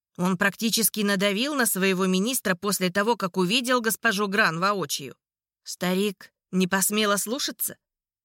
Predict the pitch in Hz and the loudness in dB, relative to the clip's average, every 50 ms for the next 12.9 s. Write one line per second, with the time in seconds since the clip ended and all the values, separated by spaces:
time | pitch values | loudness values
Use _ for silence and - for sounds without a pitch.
0 | _ - 254 311 339 254 - - _ _ _ _ _ _ _ _ _ _ _ - | _ -4 -2 0 0 0 -2 -4 _ _ _ _ _ _ _ _ _ _ _ -2
1 | 349 381 359 311 - - 339 254 240 269 240 214 190 226 220 208 202 202 208 214 | -2 0 0 0 0 0 0 0 0 0 0 0 0 0 2 2 2 2 2 0
2 | 226 196 - - - 349 349 - - 294 - - 262 240 - 247 233 226 202 196 | 0 -2 0 0 0 0 0 0 0 0 0 0 0 0 2 2 2 2 2 -2
3 | 214 196 - 208 196 202 190 - 196 196 185 165 151 139 139 151 135 117 - - | -2 -2 0 0 0 0 0 2 0 0 0 -2 -4 -6 -8 -8 -10 -12 -14 -18
4 | _ _ _ _ _ _ _ _ _ - - - 240 247 - 214 190 151 165 156 | _ _ _ _ _ _ _ _ _ -10 -2 0 0 0 2 -2 -4 -2 0 -2
5 | 180 185 190 - _ _ _ _ _ _ - 156 185 247 202 208 185 226 226 240 | -2 -2 -4 -8 _ _ _ _ _ _ -8 -4 -2 0 0 0 0 0 0 0
6 | 262 269 254 196 156 - - _ _ _ _ _ _ _ _ - 147 151 - 160 | -2 -2 -4 -6 -6 -8 -12 _ _ _ _ _ _ _ _ -10 -10 -6 -6 -6
7 | 160 - 180 196 220 226 233 226 - 269 277 285 254 190 180 180 180 185 202 226 | -4 -2 0 0 2 0 0 -2 -2 -2 -2 -2 -2 -2 -2 0 0 0 0 0
8 | 240 254 233 277 285 285 254 254 285 247 170 151 156 151 - - - - _ _ | -2 -2 -2 -2 -4 -4 -4 -2 -2 -4 -4 -4 -8 -6 -6 -6 -8 -8 _ _
9 | _ _ _ _ _ _ _ _ _ _ _ - 160 180 180 - 233 254 247 - | _ _ _ _ _ _ _ _ _ _ _ -4 -2 0 2 2 2 2 0 0
10 | - 226 214 220 247 240 - - 233 226 226 208 - - 240 240 240 233 - 226 | 0 0 0 0 0 0 0 0 0 0 2 0 2 2 2 2 2 0 -2 -4
11 | 226 202 190 220 220 226 233 - - 269 269 254 - 170 139 - - _ _ _ | -4 -2 0 0 2 2 2 2 2 0 0 0 -6 -12 -14 -14 -18 _ _ _
12 | _ _ _ _ - 156 160 147 143 147 156 170 185 190 175 185 185 180 | _ _ _ _ -8 -8 -8 -6 -6 -4 -2 0 0 0 0 0 -2 -2